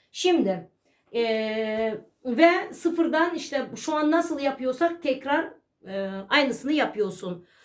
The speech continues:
Şimdi kırk günde bir sonucu almayan kişiler yapabilir. Sonuç alan kişiler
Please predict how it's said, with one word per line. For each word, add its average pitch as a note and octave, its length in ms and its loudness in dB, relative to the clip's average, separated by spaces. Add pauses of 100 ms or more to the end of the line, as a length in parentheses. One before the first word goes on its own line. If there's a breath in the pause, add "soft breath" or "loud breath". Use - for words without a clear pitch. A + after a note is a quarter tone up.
(160 soft breath)
Şimdi G#3 640 2 (100)
kırk - 300 2
günde E4 360 6
bir D#4 180 2
sonucu D#4 480 2
almayan C#4 440 2
kişiler C#4+ 440 -2
yapabilir. A#3 800 4 (280 loud breath)
Sonuç E4 560 4
alan D4+ 380 4
kişiler C4 680 -2